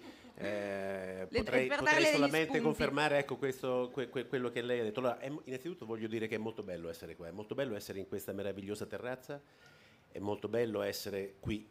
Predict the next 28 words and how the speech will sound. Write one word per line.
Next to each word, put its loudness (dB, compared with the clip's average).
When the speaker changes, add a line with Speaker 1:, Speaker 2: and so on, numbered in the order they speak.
Speaker 2:
in -8
Sace, -6
perché -4
quello -8
che -6
ho -6
sentito -8
prima, -12
cioè -14
la -12
congiunzione -6
tra -6
Sace -8
e -20
quindi -12
le -12
istituzioni, -14
le -10
imprese, -8
eh, -14
io -8
poi -4
sono -4
anche -6
presidente -4
di -6
aidaf, -4
quindi -12